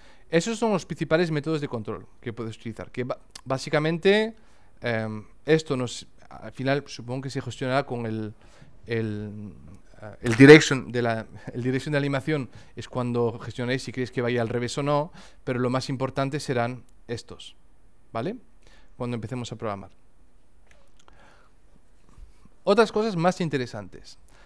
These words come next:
La instancia de animation tiene un parámetro, un setter, que se llama playback rate. Playback rate es la velocidad de la animación, ¿vale? Entonces,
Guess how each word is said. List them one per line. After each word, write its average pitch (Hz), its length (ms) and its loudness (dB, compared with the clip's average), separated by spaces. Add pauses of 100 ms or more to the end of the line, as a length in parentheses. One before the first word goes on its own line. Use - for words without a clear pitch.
(1160)
La 120 200 -2
instancia 151 540 2
de 113 80 0
animation 202 640 0
tiene 165 360 2
un 143 180 -4
parámetro, 123 680 0
un 120 120 -8
setter, 180 440 0
que 131 120 -8
se 123 140 -8
llama 131 420 2 (140)
playback 143 440 2
rate. 107 260 -8
Playback 147 300 2
rate 185 240 0
es 156 160 -2
la 135 100 4
velocidad 135 300 0
de 139 60 0
la 143 40 0
animación, 110 400 -6 (360)
¿vale? 123 280 -4 (480)
Entonces, 120 500 -6